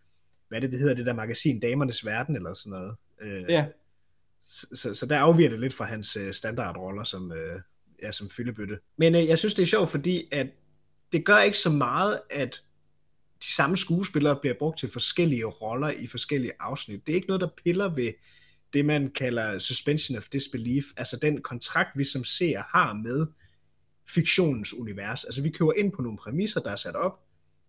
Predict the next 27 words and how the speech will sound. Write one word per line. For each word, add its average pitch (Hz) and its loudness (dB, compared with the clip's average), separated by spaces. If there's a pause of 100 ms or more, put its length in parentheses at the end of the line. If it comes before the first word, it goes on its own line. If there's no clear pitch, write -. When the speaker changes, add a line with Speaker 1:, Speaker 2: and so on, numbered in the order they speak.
(540)
Speaker 1:
og 165 0
hvis 160 4
de 226 4
præmisser 180 2
overskrides, 160 0
ja, 135 -2
så 175 -2
bliver 165 2
det 135 -2
pludselig 185 -2
urealistisk, 117 -4
eller 104 -8
så 135 -8
bliver 147 -2
kontrakten 123 -6
brudt, 151 -4 (480)
men 139 2
så 185 6
at 160 8
sige 175 2
inden 185 2
for 170 -4
fiktionens 123 -4
egen 120 -4
ramme. 123 -2 (720)
Så, 123 2 (140)
øhm, 104 -2